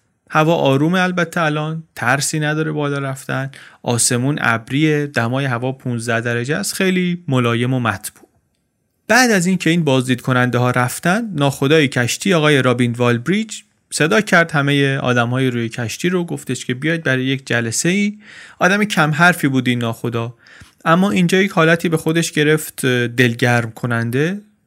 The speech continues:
نگاهی همراه با آرامش، کلاه بیسبال هم سرشه، از بالای عینک داره آدما رو نگاه می‌کنه و براشون توضیح می‌ده که در دو هفته آینده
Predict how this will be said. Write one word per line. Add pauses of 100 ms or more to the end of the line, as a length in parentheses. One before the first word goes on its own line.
(220)
نگاهی
همراه
با
آرامش،
کلاه
بیسبال
هم
سرشه، (600)
از
بالای
عینک
داره
آدما
رو
نگاه
می‌کنه
و
براشون
توضیح
می‌ده
که
در
دو
هفته
آینده